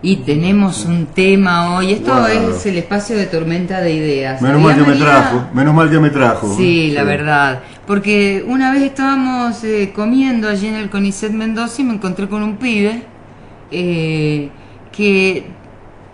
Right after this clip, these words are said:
Speaker 1: me dijo que hacía algo relacionado con la arquitectura y la vendimia. Y yo digo, ¿lo qué? Porque siempre pensé que vendimia tiene que ser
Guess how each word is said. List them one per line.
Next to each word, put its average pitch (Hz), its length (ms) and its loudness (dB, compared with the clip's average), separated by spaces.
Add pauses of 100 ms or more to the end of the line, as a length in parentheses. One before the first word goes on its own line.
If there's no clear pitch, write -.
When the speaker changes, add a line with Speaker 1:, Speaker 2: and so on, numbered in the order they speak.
Speaker 1:
me 214 160 -4
dijo 269 260 -4
que 240 120 -8
hacía 240 380 -6
algo 233 220 -8
relacionado 196 540 -6
con 202 120 -6
la 185 60 -6
arquitectura 170 560 -10
y 196 40 -4
la 180 140 -6
vendimia. 131 680 -6
Y 170 320 -16
yo 214 80 -10
digo, 208 280 -12 (680)
¿lo 160 200 -4
qué? 320 300 -4 (340)
Porque 175 160 -6
siempre 277 260 -2
pensé 214 500 -2 (360)
que 175 400 -6 (160)
vendimia 151 520 -4
tiene 185 240 -6
que 160 100 -10
ser 175 500 -6